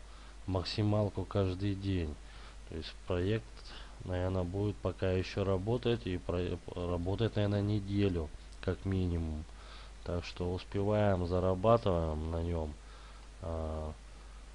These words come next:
и работаем только на, на свободные деньги, но никак не на заемные, не кредитные. Ну, че вам рассказать еще по проекту? У него реферальная партнерская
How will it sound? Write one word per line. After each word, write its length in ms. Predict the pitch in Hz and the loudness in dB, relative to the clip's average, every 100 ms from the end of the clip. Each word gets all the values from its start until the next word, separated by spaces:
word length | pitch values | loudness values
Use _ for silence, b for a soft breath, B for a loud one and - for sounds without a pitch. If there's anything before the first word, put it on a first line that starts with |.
| - - - - - | -16 -16 -16 -14 -6
и 320 | 104 95 92 | 0 2 4
работаем 640 | 90 92 107 120 110 92 87 | 4 4 4 4 6 4 4
только 340 | 107 104 98 | 2 2 2
на, 200 | 92 87 | 2 2
на 580 | 90 92 92 98 110 110 | 0 0 2 4 4 4
свободные 960 | - 98 92 90 104 110 104 101 98 | 0 0 2 4 4 4 4 2 2
деньги, 640 | 92 95 95 95 87 85 85 | 0 0 2 2 2 2 2
но 220 | 87 98 | 2 2
никак 520 | 98 95 - 98 87 | 2 0 2 2 2
не 120 | 87 85 | 0 0
на 540 | 85 85 82 80 78 | 2 0 0 -2 -4
заемные, 800 | 80 85 90 107 117 110 104 92 | -2 0 2 4 6 6 4 2
не 160 | 87 85 | 2 0
кредитные. 960 | - 92 90 104 110 104 95 85 80 78 - - - B B B B B B B B - - - - - - | 0 -2 0 0 0 2 2 2 0 -4 -10 -16 -14 B B B B B B B B -14 -14 -14 -14 -12 -6
Ну, 360 | 120 131 127 113 - - - - - - - - | 0 2 2 0 -10 -16 -16 -16 -16 -14 -14 -10
че 200 | - 104 | 0 2
вам 240 | 101 95 85 | 4 4 2
рассказать 400 | 82 - 92 87 | 0 0 2 2
еще 220 | 78 82 | -2 -4
по 100 | 80 | -4
проекту? 560 | 78 90 95 101 - 80 | -2 0 2 0 0 0
У 80 | |
него 240 | 82 87 87 | 2 2 2
реферальная 680 | 90 - 101 107 98 95 90 | 0 0 4 6 6 4 2
партнерская 920 | - 90 - 98 92 - 90 87 | 2 -2 0 0 0 0 0 0